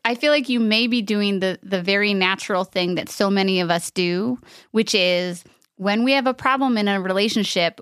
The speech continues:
we wanna, like, tiptoe around it or, like, nibble at it, but never really look at it in the eye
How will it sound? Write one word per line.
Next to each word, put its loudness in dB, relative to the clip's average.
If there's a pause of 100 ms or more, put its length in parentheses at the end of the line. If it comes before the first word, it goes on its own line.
we -2
wanna, 2
like, 0
tiptoe 0
around 0
it 0
or, 0
like, -2
nibble 0
at 0
it, -4 (220)
but -6
never 2
really 2
look -2
at 2
it -4 (220)
in 2
the 0
eye 2